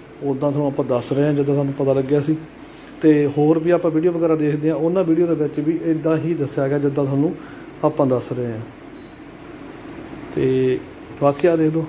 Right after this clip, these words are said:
ਡਾਂਗੀਆਂ ਅੱਡੇ ਦੇ ਵਿੱਚ ਜਗ੍ਹਾ ਬਣੀ ਹੋਈ ਹੈ ਜੀ। ਡਾਂਗੀਆਂ ਅੱਡਾ ਵੱਜਦਾ ਕੌਂਕੇ ਕਲਾਂ ਪਿੰਡ ਆ ਜੀ ਮੇਨ। ਕੌਂਕੇ ਕਲਾਂ ਪਿੰਡ, ਤਹਿਸੀਲ ਜਗਰਾਓਂ, ਜ਼ਿਲ੍ਹਾ ਲੁਧਿਆਣਾ ਦੇ ਵਿੱਚ ਇਹ ਪਿੰਡ ਮੌਜੂਦ ਆ ਜੀ। ਕੌਂਕੇ ਕਲਾਂ ਪਿੰਡ ਤੇ ਡਾਂਗੀਆਂ ਵਾਲਾ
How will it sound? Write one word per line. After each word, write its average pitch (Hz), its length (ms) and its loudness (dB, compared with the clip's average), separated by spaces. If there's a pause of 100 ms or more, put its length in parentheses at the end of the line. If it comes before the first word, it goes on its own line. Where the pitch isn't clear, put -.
(560)
ਡਾਂਗੀਆਂ 151 420 4
ਅੱਡੇ 160 180 2
ਦੇ 165 60 4
ਵਿੱਚ 160 160 2
ਜਗ੍ਹਾ 156 240 4
ਬਣੀ 147 220 0
ਹੋਈ 147 140 2
ਹੈ 151 60 0
ਜੀ। 165 80 0
ਡਾਂਗੀਆਂ 156 460 4
ਅੱਡਾ 147 280 0
ਵੱਜਦਾ 139 380 0 (640)
ਕੌਂਕੇ 160 320 4
ਕਲਾਂ 185 220 2
ਪਿੰਡ 139 300 0
ਆ 127 60 2
ਜੀ 160 160 -2
ਮੇਨ। 160 320 0 (120)
ਕੌਂਕੇ 165 440 4
ਕਲਾਂ 185 240 4
ਪਿੰਡ, 139 360 -2
ਤਹਿਸੀਲ 160 840 0
ਜਗਰਾਓਂ, 135 460 2 (760)
ਜ਼ਿਲ੍ਹਾ 170 240 4
ਲੁਧਿਆਣਾ 170 300 2
ਦੇ 139 60 -2
ਵਿੱਚ 143 200 0
ਇਹ 147 80 0
ਪਿੰਡ 139 280 -4
ਮੌਜੂਦ 131 580 -4
ਆ 139 60 2
ਜੀ। 147 140 -2 (140)
ਕੌਂਕੇ 143 360 2
ਕਲਾਂ 165 240 2
ਪਿੰਡ 139 360 -2 (1400)
ਤੇ 151 420 2 (200)
ਡਾਂਗੀਆਂ 139 480 2
ਵਾਲਾ 156 140 0